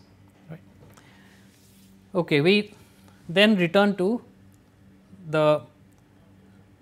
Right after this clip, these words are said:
maybe at this point I can also give you an example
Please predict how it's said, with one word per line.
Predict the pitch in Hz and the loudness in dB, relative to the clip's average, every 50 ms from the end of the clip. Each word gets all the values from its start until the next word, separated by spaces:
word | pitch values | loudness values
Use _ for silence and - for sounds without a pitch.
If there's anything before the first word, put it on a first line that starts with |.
| _ _ _ _ _ - - _ _ _ _ _ _ _ _ _ - - - - - - | _ _ _ _ _ -20 -20 _ _ _ _ _ _ _ _ _ -20 -20 -20 -20 -10 -6
maybe | 190 214 220 226 208 | -4 -2 0 4 4
at | 190 185 170 | 4 4 2
this | 190 202 196 | 0 -4 -4
point | - - 180 180 180 170 | -4 -2 -2 -2 -2 -2
I | 165 | -2
can | 160 180 165 160 156 143 - - _ _ _ _ _ - _ - - - - - _ _ _ _ _ _ _ - - _ _ _ _ _ - | -2 -2 -2 -2 -4 -6 -8 -14 _ _ _ _ _ -20 _ -20 -20 -20 -20 -20 _ _ _ _ _ _ _ -20 -20 _ _ _ _ _ -6
also | 165 160 160 - 185 | -6 -6 -4 -4 -6
give | 170 156 170 170 165 - | -4 -2 -2 -4 -2 -2
you | 180 147 139 143 143 - - _ _ - _ - - _ _ _ _ _ _ _ _ _ - _ _ _ - | -2 -2 -2 -2 -4 -10 -16 _ _ -20 _ -20 -20 _ _ _ _ _ _ _ _ _ -20 _ _ _ -6
an | 175 170 165 170 | -4 -2 -2 -2
example | 160 147 131 156 170 185 196 190 165 139 143 170 | -4 -6 -4 -2 -2 -2 0 -2 -2 -2 -2 -4